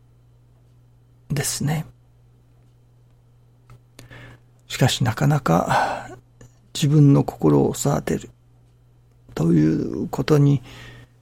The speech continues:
焦点が定まりませんね。そこに焦点が定まるまでが、まあ、一苦労といえば一苦労かもしれませんけれ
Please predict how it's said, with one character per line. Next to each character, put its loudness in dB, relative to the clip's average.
焦 2
点 -2
が -6
定 0
ま 2
り -6
ま 0
せ -2
ん -4
ね。 0
そ -2
こ 4
に 2
焦 0
点 -2
が -4
定 0
ま 2
る 0
ま 0
で -2
が、 0
ま -4
あ、 -2
一 -4
苦 -6
労 -4
と -6
い 0
え 0
ば -4
一 -6
苦 -6
労 0
か -8
も -6
し -8
れ -2
ま -4
せ -8
ん -6
け -18
れ -18